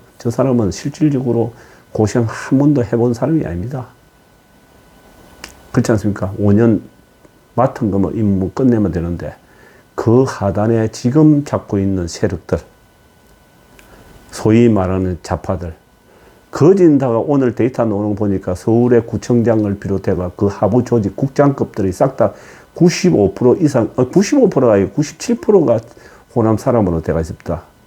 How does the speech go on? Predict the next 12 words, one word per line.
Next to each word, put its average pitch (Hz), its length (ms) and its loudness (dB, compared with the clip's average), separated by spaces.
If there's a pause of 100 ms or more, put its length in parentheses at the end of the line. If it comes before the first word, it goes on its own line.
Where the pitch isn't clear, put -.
(100)
호남 92 220 -2
사람. 85 220 -6 (320)
그 127 120 0
사람들이 123 560 2
옷 131 180 -2
벗고 120 460 0 (440)
요번에 110 300 4
만일 92 280 0
떨어진다면 104 540 0
가만히 85 260 -6
있겠습니까? 107 640 -2 (200)
윤석열을 104 840 -2